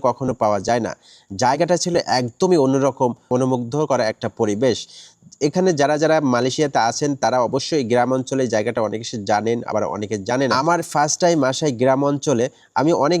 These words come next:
গ্রামে আগে গিয়েছিলাম, ঘুরেছি, কিন্তু এখানে আমার ফার্স্ট টাইম আসা। কিন্তু গ্রামটাতে এসে আমার খুবই, খুবই ভালো লাগলো। সবচেয়ে ভালো লাগলো এসে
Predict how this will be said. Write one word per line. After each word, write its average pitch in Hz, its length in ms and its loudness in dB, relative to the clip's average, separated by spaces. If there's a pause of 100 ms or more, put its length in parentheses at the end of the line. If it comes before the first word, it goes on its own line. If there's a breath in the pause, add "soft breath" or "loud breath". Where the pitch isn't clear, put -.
(100)
গ্রামে 185 280 2
আগে 131 200 -2
গিয়েছিলাম, 139 380 0 (120)
ঘুরেছি, 131 320 -2 (140)
কিন্তু 123 240 -2 (220)
এখানে 156 280 -4
আমার 135 200 0
ফার্স্ট 135 300 0
টাইম 117 240 2
আসা। 135 180 0 (320 soft breath)
কিন্তু 131 220 -2
গ্রামটাতে 143 440 0 (120)
এসে 156 180 -4 (180)
আমার 135 160 0 (140)
খুবই, 180 260 2 (120)
খুবই 180 240 2 (100)
ভালো 135 220 0
লাগলো। 73 260 -4 (460 soft breath)
সবচেয়ে 160 480 0 (100)
ভালো 143 200 2
লাগলো 135 200 0 (120)
এসে 156 180 -2